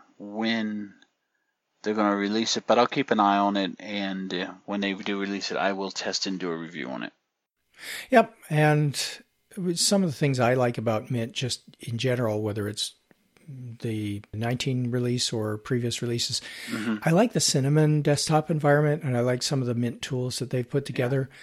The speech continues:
Speaker 2: uh, and some of the features that they have, um, some of which have since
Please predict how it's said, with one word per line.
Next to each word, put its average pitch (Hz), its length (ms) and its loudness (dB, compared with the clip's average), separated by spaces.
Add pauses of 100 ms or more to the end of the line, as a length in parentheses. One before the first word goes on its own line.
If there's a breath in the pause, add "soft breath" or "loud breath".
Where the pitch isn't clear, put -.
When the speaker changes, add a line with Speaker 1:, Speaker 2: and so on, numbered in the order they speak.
(520 loud breath)
Speaker 2:
uh, 127 180 -2
and 135 220 0
some 135 160 0
of 117 60 2
the 110 80 -2
features 127 500 0
that 131 180 0
they 131 140 2
have, 127 500 2
um, 120 760 -4 (180)
some 147 320 4
of 143 160 0
which 143 280 4
have 135 500 0 (180)
since - 680 0